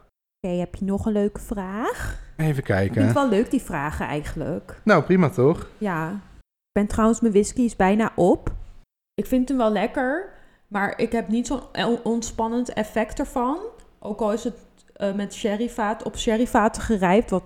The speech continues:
Speaker 1: zeg maar, een soort van verbinding heeft met mijn roots in Spanje.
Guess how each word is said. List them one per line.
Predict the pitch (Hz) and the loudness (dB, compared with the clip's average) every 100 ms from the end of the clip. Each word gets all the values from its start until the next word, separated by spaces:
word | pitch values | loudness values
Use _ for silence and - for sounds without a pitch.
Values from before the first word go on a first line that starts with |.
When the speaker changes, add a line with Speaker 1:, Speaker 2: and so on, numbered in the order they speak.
| - | -4
Speaker 1:
zeg | 208 - | -6 0
maar, | 170 | 0
een | 180 | 0
soort | - 208 | 2 0
van | - 190 185 190 202 - - - 170 | 4 2 2 0 -2 -8 -20 -16 -8
verbinding | - 151 185 196 202 | -4 2 2 2 0
heeft | 190 185 | 0 0
met | 190 190 | -2 -4
mijn | 180 180 | 0 0
roots | 175 175 185 - | 4 2 2 0
in | 196 185 | -2 -2
Spanje. | - 190 185 190 190 | 0 0 2 2 2